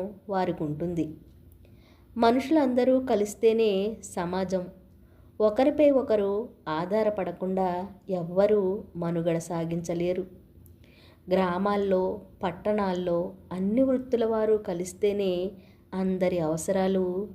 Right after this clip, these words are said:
తీరతాయి. ఎవరి వృత్తి వారికి గౌరవప్రదమైనది. భేదభావాలకు అతీతంగా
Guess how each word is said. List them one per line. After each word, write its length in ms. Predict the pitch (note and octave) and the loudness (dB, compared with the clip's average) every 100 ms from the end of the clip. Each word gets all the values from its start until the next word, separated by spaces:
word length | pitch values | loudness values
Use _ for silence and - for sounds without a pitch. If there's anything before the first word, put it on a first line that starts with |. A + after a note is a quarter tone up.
| - | -6
తీరతాయి. 640 | F3 E3 E3+ E3+ E3+ E3 - - - - - - - G3 | -4 -2 -4 -4 -4 -6 -10 -20 -20 -20 -20 -20 -8 0
ఎవరి 340 | E3+ E3+ F#3 | 2 2 0
వృత్తి 460 | F3+ E3 - A3+ G#3 F#3 G#3+ - | -2 -4 -6 -4 -2 -2 -4 -8
వారికి 520 | F#3 F#3 F#3 F3 E3+ E3+ F3 F3+ | -2 -2 -2 -4 -6 -6 -8 -6
గౌరవప్రదమైనది. 1160 | F3 D#3+ D#3+ E3 D#3+ E3+ E3 E3+ F3 F3 E3 D#3+ - - - _ - _ - _ - - - _ - | 0 0 2 0 -2 -4 -2 -2 -2 -2 -4 -6 -10 -20 -20 _ -20 _ -20 _ -20 -20 -20 _ 0
భేదభావాలకు 1040 | G#3+ G#3 G#3+ C4 C4 C4 B3 A#3 A3 G#3+ F#3+ G#3 - F#3 | 6 6 6 4 4 4 4 2 0 -2 -4 -6 -8 -8
అతీతంగా 720 | F#3 G#3 G3+ G#3 G3+ F#3+ | -4 -4 -2 -4 -2 -2